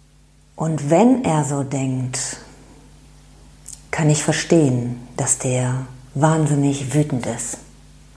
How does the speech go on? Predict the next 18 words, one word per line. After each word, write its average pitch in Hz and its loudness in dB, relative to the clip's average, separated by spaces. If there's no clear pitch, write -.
Denn 170 4
seine 170 6
Existenz 180 -2
hängt 127 -8
davon - -8
ab. - -16
Weiterhin 196 2
traurig 175 2
macht 156 -4
mich 156 -4
natürlich, 160 -4
dass 156 0
die 151 -4
Regierung 160 2
nicht 196 0
dafür 139 -4
sorgt, 135 -6
dass - -4